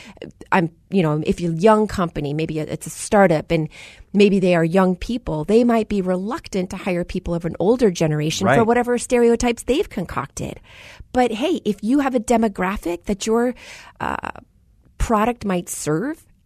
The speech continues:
Speaker 1: you
Speaker 2: Yes.
Speaker 1: should probably link in a person who represents that demographic, whether that's age, ability, sexual orientation,
Speaker 2: Yes.
Speaker 1: religion, all of that. We should not be making decisions on behalf of other people based on their cultures.
Speaker 2: Right.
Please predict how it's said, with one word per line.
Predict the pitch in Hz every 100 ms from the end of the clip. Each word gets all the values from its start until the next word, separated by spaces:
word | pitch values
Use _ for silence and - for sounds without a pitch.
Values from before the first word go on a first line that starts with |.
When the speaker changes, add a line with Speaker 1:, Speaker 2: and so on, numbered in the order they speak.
| -
Speaker 1:
you | 117
Speaker 2:
Yes. | 220
Speaker 1:
should | - 247
probably | - 208 208 233 233 233 247 254 - -
link | - 190 220 220
in | 226 185 156 -
a | 180
person | - 220 208 175
who | 160 170
represents | 165 165 156 156 160 -
that | - -
demographic, | 151 143 - 143 - - -
whether | 156 156
that's | 151 151 - -
age, | 214 208 196 190 - - _ -
ability, | - 220 214 202 185 180 175 - - - _
sexual | - - - 180
orientation, | 175 160 160 - 247 208 220
Speaker 2:
Yes. | 196 170
Speaker 1:
religion, | 175 240 190 226 214 -
all | 190
of | 190
that. | 156
We | 175 220 285
should | 302 320
not | 254 214 214
be | 214
making | 196 196 202
decisions | 190 190 180 180 175
on | 180
behalf | 170 170 170 175 190
of | - - - - -
other | 190 196
people | 202 190 160 151
based | 151 170 160 -
on | 143
their | 147 151 156
cultures. | - 135 - - - - 101
Speaker 2:
Right. | 92 76 -